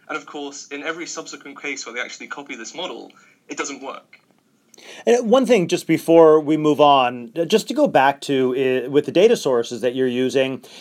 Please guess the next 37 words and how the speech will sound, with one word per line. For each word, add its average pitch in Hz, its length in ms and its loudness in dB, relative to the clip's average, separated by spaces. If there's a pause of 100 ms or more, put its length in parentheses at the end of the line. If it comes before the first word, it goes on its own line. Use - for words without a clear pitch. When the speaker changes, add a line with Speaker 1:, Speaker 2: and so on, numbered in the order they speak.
(160)
Speaker 2:
is 160 380 4
that 147 380 2 (240)
it, 170 140 0
it 202 120 8
really 277 240 2
seems 214 260 0
like 151 180 2
you've 147 120 -2
done 147 160 4
a 143 60 -2
great 151 240 2
job 139 500 4
of 131 340 0
exploiting 151 800 2
a 120 80 -2
lot 143 400 4
of 127 120 -8
material 151 580 4
which 139 160 -4
is 120 100 -2 (100)
out 208 300 4
there 113 280 0
on 131 120 0
the 139 100 -4
internet, 143 680 4
uh, 113 480 2
you 123 120 -4
know, 113 80 -6
in 127 180 -6
the, 117 140 -2
the 107 140 -6
newspapers 147 560 2
being 135 180 -6
published 143 300 2
at 143 60 -6
the 170 60 -10
time, 139 560 0